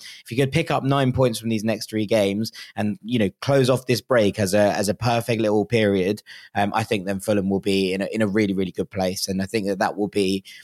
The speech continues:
not enough to secure it. I don't think, you know,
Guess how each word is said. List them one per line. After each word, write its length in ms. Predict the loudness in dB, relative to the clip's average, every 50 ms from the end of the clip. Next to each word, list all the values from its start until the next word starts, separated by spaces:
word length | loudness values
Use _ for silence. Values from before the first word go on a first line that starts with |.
| -20 _ _ -2
not 180 | 0 2 2 4
enough 400 | 4 4 2 2 0 -4 -8 -2
to 180 | 2 2 2
secure 520 | 2 0 -2 -4 -2 2 4 4 6 6 4
it. 100 | 4 2
I 60 | 2
don't 200 | 2 2 2 2
think, 140 | -2 -4 -4
you 60 | -4
know, 160 | -2 -2 -2